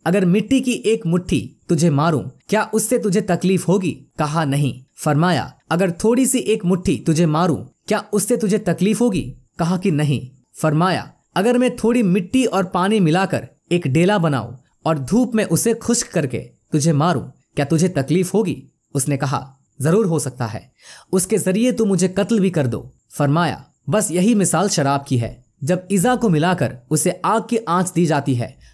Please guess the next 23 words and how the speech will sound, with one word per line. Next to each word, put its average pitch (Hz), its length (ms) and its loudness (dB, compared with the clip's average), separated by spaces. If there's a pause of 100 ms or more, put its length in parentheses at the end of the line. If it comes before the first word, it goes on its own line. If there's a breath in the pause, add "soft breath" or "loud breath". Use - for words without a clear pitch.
तो 113 60 -8
उसमें 202 340 0
नशा 156 320 0
पैदा 135 260 0
हो 123 140 0
जाता 117 280 -2
है, - 280 -14 (140)
जिसकी 147 240 -2
वजह 160 280 2
से 113 260 -8 (180)
इसे 170 200 0
हराम 170 360 0
करार 139 240 0
दिया 117 220 -2
गया 107 160 -8
है।" 104 220 -12 (260)
मोहतरम 240 420 2
नाजरीन, 196 560 2
ये 165 220 2
थी - 300 -8 (200)
मदीना 202 380 2
की 226 140 0
रियासत, 139 540 0